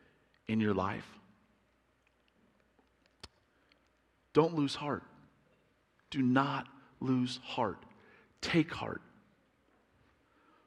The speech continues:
Jesus said in John chapter sixteen, the night, just, just, just a few hours before he was arrested,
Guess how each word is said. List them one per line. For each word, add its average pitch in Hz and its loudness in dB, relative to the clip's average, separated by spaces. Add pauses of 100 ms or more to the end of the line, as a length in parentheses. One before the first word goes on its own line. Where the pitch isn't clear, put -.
(1200)
Jesus 151 2
said 139 12
in 123 8
John 123 10
chapter 120 6
sixteen, 110 0
the 95 4
night, 107 6
just, 120 -2
just, 139 0 (220)
just 131 -4
a 110 -4
few 139 0
hours 107 10
before 98 0
he 90 4
was 90 0
arrested, 85 -6